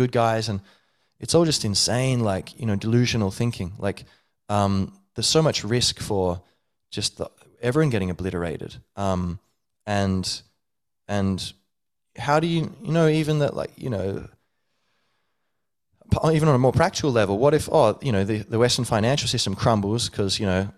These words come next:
like, we're just so top-heavy and de-industrialized, um, and then, you know, the C C P, the Chinese Communist Party, becomes the, the dominant political force on the planet. Like, do you really wanna be sh-,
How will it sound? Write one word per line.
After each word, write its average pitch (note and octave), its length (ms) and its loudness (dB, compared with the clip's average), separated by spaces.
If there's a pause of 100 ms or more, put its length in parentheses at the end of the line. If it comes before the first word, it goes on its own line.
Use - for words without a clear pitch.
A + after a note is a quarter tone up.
like, F#2 220 -6
we're - 260 -14
just - 240 -6
so F#2 520 2
top-heavy G#2+ 500 0
and F#2+ 160 -2
de-industrialized, G2+ 1080 0 (320)
um, G2+ 480 2 (140)
and A2+ 320 2 (240)
then, C3 460 0
you C#3+ 100 -4
know, A#2+ 80 2
the A#2 80 0
C C#3+ 180 0
C C3 200 0
P, D3+ 220 0
the - 180 -6
Chinese C3 340 0
Communist D3 240 0
Party, G2+ 240 0
becomes G2+ 380 -2
the, F#2+ 200 -2 (240)
the G2+ 80 -6
dominant G2+ 440 2
political G2+ 320 -4
force F#2 320 -4
on F#2+ 40 -4
the F2+ 60 -4
planet. F2 300 -4
Like, E2+ 160 -6
do - 580 -16
you A2+ 40 -2
really D#3 320 2
wanna D3+ 180 4
be A#2+ 120 -2
sh-, - 140 -10